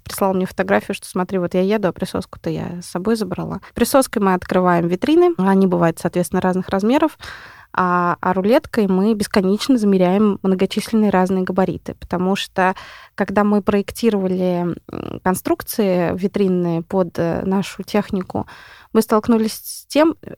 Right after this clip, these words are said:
причем, мне кажется, это и в музеях тоже, э, нет единого мнения, как снимать габариты. А уж когда ты сталкиваешься с другими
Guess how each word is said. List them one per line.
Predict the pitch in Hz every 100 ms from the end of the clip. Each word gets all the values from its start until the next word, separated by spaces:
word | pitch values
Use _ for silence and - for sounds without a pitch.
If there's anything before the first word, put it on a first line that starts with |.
| -
причем, | 226 - 240
мне | 233
кажется, | 233 233 226
это | 214 220
и | - 214
в |
музеях | 220 220 240 226
тоже, | - 190 185 175 160 -
э, | - 180 180 185
нет | 214 226 -
единого | 202 202 226 208 196
мнения, | 208 277 339 233
как | - 226
снимать | - 214 196 196
габариты. | 196 196 185 - - -
А | 190
уж | 202 214 - - - _ _ _ -
когда | 196 196 196 190
ты | 202
сталкиваешься | - 202 - 202 196 208
с | 190
другими | 208 196 202